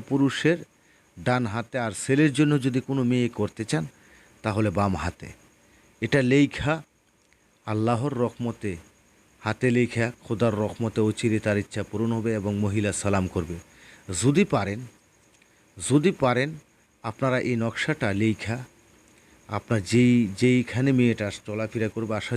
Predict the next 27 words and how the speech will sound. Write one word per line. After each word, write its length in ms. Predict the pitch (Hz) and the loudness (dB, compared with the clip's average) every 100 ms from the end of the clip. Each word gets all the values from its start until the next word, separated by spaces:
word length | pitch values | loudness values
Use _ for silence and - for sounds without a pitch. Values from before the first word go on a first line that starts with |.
| 110 | 0
যাওয়া 140 | 113 107 | 0 -2
করবে, 180 | 101 101 110 | -8 -8 -4
ওই 80 | 113 117 | -2 0
দিকেও 220 | 113 120 113 | 4 4 4
একটা 140 | 120 95 | -2 0
গাইরে 220 | 104 107 107 | 2 2 0
দিতে 160 | 110 120 | -2 0
পারেন। 200 | 135 165 165 - - - - _ 107 | 0 0 -4 -14 -20 -20 -20 _ 2
মেয়েটার 340 | 127 120 113 92 | 2 2 0 0
ঘরেও 280 | 104 127 135 131 | 2 4 4 2
রাখতে 220 | 123 - 127 | 0 -8 -4
পারেন 220 | 139 170 165 - _ _ _ _ | 0 0 -4 -16 _ _ _ _
বা 80 | 107 - | -8 -2
পানির 240 | 113 120 117 | 0 0 2
কলসও 380 | 123 131 - 143 131 | 4 4 4 2 4
দিতে 160 | 147 143 | 2 2
পারেন 200 | 143 160 - _ _ | 0 -2 -8 _ _
বা 80 | 107 104 | -6 -2
কলের 240 | 123 135 143 | 2 4 4
মাধ্যমে 400 | 139 120 135 131 123 | 2 2 4 4 2
রেখে 200 | 120 120 | 2 -2
আসলেও 280 | - 123 120 110 | 0 0 2 2
হবে। 160 | 139 165 - _ _ _ | -2 -4 -12 _ _ _
আপনার 280 | 104 - 123 92 | -10 -4 -4 -2
হাতে 200 | 107 - 117 | -4 0 -2
একটা 160 | - 107 | 0 0
রাখবেন। 360 | 101 85 98 | 0 -2 -8